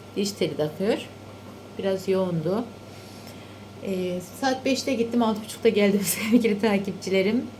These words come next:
Bugün yirmilik dişimin dikişleri alındı. Şükürler olsun Rabbime. Çok çekmiştim. Doktorumuza da, e, söyledim hatta. Eşim de söyledi. "Sabaha kadar ağladı." dedi o gün. Doktorumuz da dedi ki,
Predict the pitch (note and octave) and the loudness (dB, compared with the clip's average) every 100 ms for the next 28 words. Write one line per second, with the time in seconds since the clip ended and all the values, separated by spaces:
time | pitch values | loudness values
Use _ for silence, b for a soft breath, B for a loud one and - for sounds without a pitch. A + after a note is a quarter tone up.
0 | - B B B - A3+ A3+ B3 B3 G#3+ | -16 B B B -2 2 4 4 2 4
1 | G#3+ G3+ G3+ G3 F#3+ F#3+ G3+ F#3+ - - | 6 6 2 0 -4 0 2 0 0 -6
2 | - - - - F3 D#3+ D#3 D#3 E3 D#3+ | -6 -8 -8 0 2 2 2 2 4 2
3 | D#3 F3+ F#3+ - - F3 E3+ E3 D#3 D#3 | 0 0 -2 -4 -4 0 2 2 2 0
4 | E3+ D#3+ D#3 D#3+ E3+ F#3 - G#3 - F#3 | -2 -2 -4 -4 -4 -4 -2 -4 0 -2
5 | F#3 E3 - - F#3 G3 - - B B | -2 -4 -4 -4 -4 -6 -10 -16 B B
6 | - - F#3+ F#3+ F#3+ F#3 F3+ F3+ F3 - | -16 -4 -4 0 0 0 0 2 2 -2
7 | - - E3 E3+ - F#3 F3+ E3+ E3+ F3 | -8 -2 0 0 0 2 4 2 -2 -2
8 | D#3 - E3 F#3 - F3 - E3+ E3 E3 | -4 -2 -2 -2 0 -2 0 -2 -2 0
9 | E3 D#3+ D#3+ F3+ G3 G#3 F3 F3 E3+ E3 | 2 4 2 2 0 0 2 2 2 -2
10 | D#3 F3 F3 F3+ E3+ F3 E3 D#3+ D#3 E3 | 0 0 0 0 0 0 0 2 2 2
11 | F3+ G3+ G3+ - - - - - - - | 2 0 -2 -10 -16 -16 -16 -16 -16 -4
12 | E3+ E3+ - F3+ F3+ E3+ E3 E3+ E3 | -2 -2 0 -2 -2 -4 -2 -2 -4